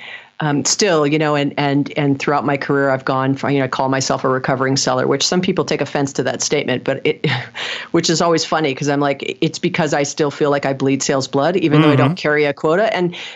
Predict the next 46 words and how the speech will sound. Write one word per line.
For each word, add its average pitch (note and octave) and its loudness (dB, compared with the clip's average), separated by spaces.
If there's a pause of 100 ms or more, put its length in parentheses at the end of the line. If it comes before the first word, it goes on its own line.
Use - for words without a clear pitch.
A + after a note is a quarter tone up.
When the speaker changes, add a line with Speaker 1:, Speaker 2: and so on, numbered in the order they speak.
Speaker 1:
really F3+ 4
doing E3+ 2
podcasts D#3 -2
like D3+ -2
this D3 0
and C#3+ 2
the C#3+ 0
work D3+ 0
that C#3+ 0
I C#3 2
do G#3+ 2
is D3 2
about D#3 0
fighting D3+ 0
the C#3+ 0
fight, B2+ -2
the E3+ 0
good G#3+ 0
fight, B2+ 0
right, D#3 2
Speaker 2:
Right. B2 2
Speaker 1:
for D#3 0
salespeople, D3 0
et C3+ -2
cetera. D#3+ 0
So D#3+ 0
I D#3 2
feel C4 2
like D3 2
I C#3+ 0
vicariously D3+ 0
get C#3 -2
to D3 -2
sell C#3 0
through C#3 -2
this C#3 -2
wonderful C#3 0 (340)
community D3 4
known C#3 4
as C3 0
salespeople. - -2 (120)
But, D#3+ -2 (380)
um, D3 -2 (580)
you D#3+ 2
know, D#3+ 2
I, E3+ 0